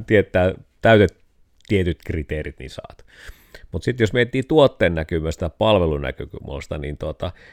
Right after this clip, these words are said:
kuinka moni kertoo niin kun sen muutosprosessin, mitä siinä on tapahtunut siinä tuotteessa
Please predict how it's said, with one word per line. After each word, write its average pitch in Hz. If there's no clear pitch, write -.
kuinka 156
moni 123
kertoo 85
niin 78
kun 76
sen 73
muutosprosessin, -
mitä 87
siinä 76
on 73
tapahtunut -
siinä -
tuotteessa -